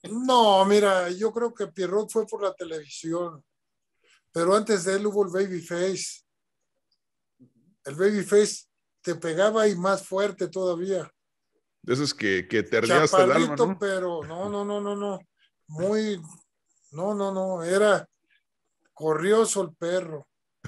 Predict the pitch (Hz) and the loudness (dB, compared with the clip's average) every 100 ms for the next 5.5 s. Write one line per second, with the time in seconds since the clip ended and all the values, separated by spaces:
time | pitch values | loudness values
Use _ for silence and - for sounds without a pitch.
0 | - - - 165 165 165 160 151 - - | -18 -18 -10 -4 -2 -2 -2 -4 -8 -20
1 | _ - - - _ _ _ _ _ _ | _ -20 -20 -20 _ _ _ _ _ _
2 | - 277 311 247 165 - _ _ _ _ | -6 -2 0 -2 -4 -12 _ _ _ _
3 | _ - 185 233 233 233 226 202 226 214 | _ 0 4 4 2 -2 -2 -2 -4 -6
4 | 190 170 170 165 156 143 - _ _ 170 | -6 -8 -6 -6 -6 -8 -14 _ _ -8
5 | 160 - - - | -6 -6 -10 -14